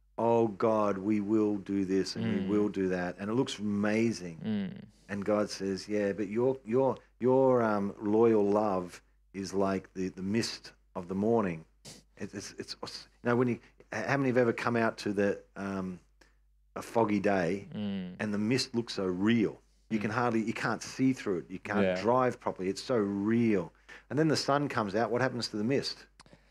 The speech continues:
Speaker 2: Disappears.
Speaker 1: Just disappears. It's gone. It's just gone. And, um,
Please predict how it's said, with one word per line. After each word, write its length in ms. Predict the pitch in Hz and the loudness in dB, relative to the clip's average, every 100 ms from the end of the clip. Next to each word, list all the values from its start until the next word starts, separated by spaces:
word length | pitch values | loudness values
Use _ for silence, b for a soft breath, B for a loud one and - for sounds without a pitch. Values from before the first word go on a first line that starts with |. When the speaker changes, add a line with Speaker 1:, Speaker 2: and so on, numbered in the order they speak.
| b b _ - - 120 | b b _ -20 -20 -14
Speaker 2:
Disappears. 360 | - 92 - - | -10 -10 -12 -4
Speaker 1:
Just 220 | 92 - | -4 -4
disappears. 400 | 92 87 110 90 80 - - - _ _ - | -10 -10 -6 -6 -6 -16 -20 -20 _ _ -16
It's 120 | - | -10
gone. 300 | - 113 95 - _ _ _ _ _ | -4 -4 -6 -16 _ _ _ _ _
It's 100 | 101 | -8
just 180 | 101 - | -6 -2
gone. 280 | 120 107 78 _ _ _ _ | -2 -2 -6 _ _ _ _
And, 240 | 104 101 101 | -2 0 2
um, 400 | 101 101 98 | 2 0 -2